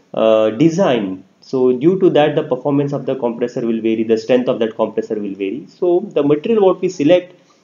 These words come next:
should have a good corrosion resistance, good oxidation resistance. Then the melting point and critical temperatures. Like if the melting point of the material is very small, then it will change its shape suddenly if the temperature rises.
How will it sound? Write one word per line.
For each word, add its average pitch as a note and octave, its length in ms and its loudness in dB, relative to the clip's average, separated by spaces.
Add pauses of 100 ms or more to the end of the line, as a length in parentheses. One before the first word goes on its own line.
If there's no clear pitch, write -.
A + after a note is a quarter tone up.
should C#3+ 180 0
have D#3 140 2
a D#3 60 4
good D3+ 280 2
corrosion B2+ 440 4
resistance, G#2 560 -4
good C#3 380 -2 (260)
oxidation C#3 680 0 (180)
resistance. G#2 760 -4 (380)
Then D#3 180 4
the F#3+ 80 2
melting F3 480 2
point C#3+ 300 0
and B2+ 180 -4
critical A#2 360 -4
temperatures. G2 680 -8
Like C3+ 240 -2
if F#3 220 -6
the E3+ 100 2
melting E3+ 380 0
point D3+ 180 0
of C3+ 100 -4
the C#3 100 0
material B2 480 -2
is A#2 120 -2
very A2+ 220 0
small, G#2+ 400 -2
then B2+ 300 0
it A#2+ 140 -6
will A#2+ 100 0
change A#2 300 -2
its A#2 260 -2
shape C3 260 0
suddenly C#3 600 2
if - 120 -4
the B2 80 2
temperature A2+ 440 -4
rises. G#2 560 -4